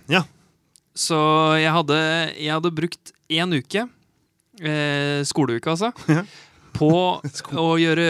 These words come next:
Speaker 2: research.
Speaker 1: Fem dager?
Speaker 2: Ja, fem
Speaker 1: Ja.
Speaker 2: dager på å bare skrive ned alt hva folk har på seg.
Speaker 1: Mm.
Speaker 2: For klær er veldig viktig på ungdomsskolen.
Speaker 1: Mm.
Speaker 2: Eh,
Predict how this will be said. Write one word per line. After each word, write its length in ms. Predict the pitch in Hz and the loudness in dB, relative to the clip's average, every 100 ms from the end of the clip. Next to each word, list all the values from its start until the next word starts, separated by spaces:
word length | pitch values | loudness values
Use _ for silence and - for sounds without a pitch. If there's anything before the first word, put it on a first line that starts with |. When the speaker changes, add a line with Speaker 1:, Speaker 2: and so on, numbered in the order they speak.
| 160 | 4
Speaker 2:
research. 800 | 143 123 120 - 156 143 - - | 2 0 -6 -6 -6 -4 -2 -4
Speaker 1:
Fem 240 | - 127 135 | -2 0 2
dager? 240 | 117 143 - - | 2 0 -6 -10
Speaker 2:
Ja, 180 | 147 165 170 - | -4 -4 -6 -4
fem 160 | 147 | -2
Speaker 1:
Ja. 80 | 170 | 0
Speaker 2:
dager 320 | 151 127 131 | 0 0 -4
på 160 | 190 175 | -2 0
å 680 | 160 160 160 160 156 - 151 147 151 151 151 - _ | 2 2 4 4 2 2 2 4 4 2 0 -8 _
bare 400 | 156 135 143 156 | -6 -2 -2 -4
skrive 500 | - - - 170 131 | -4 -2 0 -2 -4
ned 160 | 123 139 - | -6 -8 -4
alt 340 | 151 160 - | -4 -4 -6
hva 160 | 139 143 | -2 0
folk 240 | 139 - | 0 0
har 160 | 147 110 | 0 0
på 160 | - | -6
seg. 240 | 107 196 269 _ _ - | -2 -2 -2 _ _ -20
Speaker 1:
Mm. 180 | 123 156 | -20 -16
Speaker 2:
For 180 | - 143 | -12 -10
klær 400 | - 135 131 233 | -4 0 2 2
er 160 | 220 | 0
veldig 220 | 202 180 185 | 0 -2 -4
viktig 160 | - | -6
på 80 | 180 | -6
ungdomsskolen. 480 | 185 165 - 208 349 _ | -4 -6 -2 -2 -2 _
Speaker 1:
Mm. 260 | 127 147 254 _ _ _ _ _ _ _ | -10 -10 -12 _ _ _ _ _ _ _
Speaker 2:
Eh, 760 | 143 139 135 139 143 - - | -4 0 0 0 -2 -6 -18